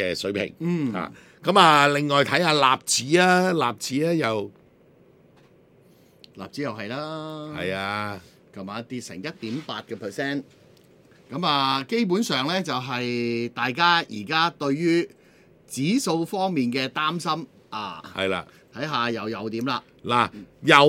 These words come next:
Speaker 1: 係啊，琴日嗰棍呢，又係好靚嘅穿頭破腳。
Speaker 2: 係。
Speaker 1: 今日呢，升少，升少少，啊，升少少，但係就未破琴日嘅嗰棍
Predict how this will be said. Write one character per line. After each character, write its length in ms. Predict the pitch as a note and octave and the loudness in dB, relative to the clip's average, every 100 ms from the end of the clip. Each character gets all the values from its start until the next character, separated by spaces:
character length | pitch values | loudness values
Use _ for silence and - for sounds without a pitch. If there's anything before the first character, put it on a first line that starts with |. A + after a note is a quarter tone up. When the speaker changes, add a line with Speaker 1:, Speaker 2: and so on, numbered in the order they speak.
| D3 | 8
Speaker 1:
係 260 | C#3+ C#3+ | 4 4
啊， 120 | D3 D3+ | 4 2
琴 380 | - - A2 B2 | -2 -4 -4 -2
日 40 | B2+ | -4
嗰 320 | B2 - C#3 | -4 0 0
棍 240 | - D#3 | 0 0
呢， 100 | D3+ D#3 | 0 0
又 120 | C#3+ | 0
係 440 | A#2 A2+ G2+ A2+ | 0 0 0 0
好 140 | G#2 A2 | 0 0
靚 640 | B2+ F3 E3+ C#3+ C3 C3+ | 4 6 6 6 0 0
嘅 160 | B2+ B2 | -2 0
穿 340 | - G#3 E3+ | 0 0 0
頭 160 | A#2 F#2 | 0 -2
破 220 | G#2 A#2+ | -2 -2
腳。 180 | G#2 A2 | -2 -4
Speaker 2:
係。 360 | B2 B2 G2 D#2 | -4 -10 -10 -4
Speaker 1:
今 120 | - G#3+ | 2 4
日 140 | G#3 C#3 | 4 4
呢， 200 | E3+ E3+ - _ | 4 4 -2 _
升 480 | - - A3+ G#3+ G#3+ | -10 2 4 4 0
少， 260 | F3+ - C3 C3 - - | 0 -2 -2 -4 -8 -16
升 280 | - G#3 G3 | -4 0 0
少 240 | C#3+ D3 | 2 2
少， 160 | D#3+ A#2+ A2 C3 - | 2 0 0 -2 -4
啊， 260 | A2 A2+ G#2+ | -4 -4 -2
升 240 | - F#3+ | -2 0
少 180 | D3+ C#3 | 0 0
少， 120 | B2 A2 B2 A2 | 0 0 0 -2
但 160 | B2 | -2
係 120 | B2+ B2 | 0 0
就 120 | A#2+ | -2
未 220 | B2 A#2+ | -2 -4
破 300 | A#2 - C3+ B2 - _ | -4 0 0 0 -8 _
琴 360 | - G2 G2 G#2 | -10 -8 -6 -6
日 40 | A#2+ A2 | -8 -6
嘅 200 | - C3 | -2 -2
嗰 180 | A2+ B2+ | -2 -8
棍 280 | C3+ C3+ A#2 | -8 -4 -2